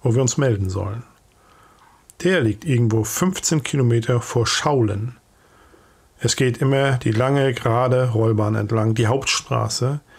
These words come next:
die von Tilsit über Tauroggen nach Riga führt.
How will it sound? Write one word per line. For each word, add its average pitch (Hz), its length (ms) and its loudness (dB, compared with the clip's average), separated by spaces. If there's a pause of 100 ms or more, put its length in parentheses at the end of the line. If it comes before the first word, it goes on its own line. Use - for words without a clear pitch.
(340)
die - 80 -16
von 117 240 2
Tilsit 160 500 2
über 117 440 0 (280)
Tauroggen 131 680 2
nach 117 280 0
Riga 120 280 0
führt. - 680 -12